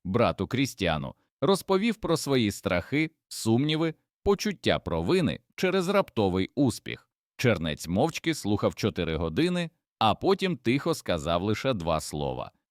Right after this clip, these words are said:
«Я теж». Іноді найважливіше — це не порада, а усвідомлення, що ти не самотній у своїх переживаннях.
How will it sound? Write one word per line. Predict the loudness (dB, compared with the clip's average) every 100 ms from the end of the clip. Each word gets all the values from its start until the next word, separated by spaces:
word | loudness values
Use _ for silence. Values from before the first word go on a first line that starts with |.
| _ -8
«Я | -2 -2
теж». | -2 -4 -6 -10 _ _ _ _ 2
Іноді | 4 4 2 2
найважливіше — | 2 0 -2 -2 -2 -2 -4 -6 -8 _
це | -2 0
не | 0 0
порада, | 2 2 4 2 -4 -12 _ 2
а | 2 2
усвідомлення, | -2 -2 -2 -2 2 2 4 2 0 -4 -10 _ _
що | -10 -2 0
ти | 0 0 2
не | 2
самотній | 2 0 2 2 0 -2 -2 0
у | -2
своїх | 0 0 0 -2
переживаннях. | 0 0 0 2 0 -2 -8